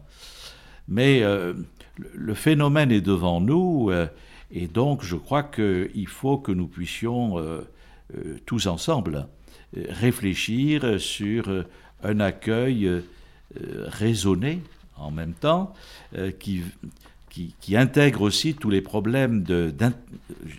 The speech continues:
d'intégration, hein, euh, et en même temps,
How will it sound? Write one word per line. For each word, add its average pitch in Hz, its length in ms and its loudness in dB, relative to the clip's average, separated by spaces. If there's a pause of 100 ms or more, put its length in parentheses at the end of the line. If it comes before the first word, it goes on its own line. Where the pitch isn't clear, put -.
(220)
d'intégration, 113 760 -2 (380)
hein, 85 180 -6 (760)
euh, 90 840 0 (600)
et 120 140 4
en 117 140 6
même 104 280 4
temps, 151 460 2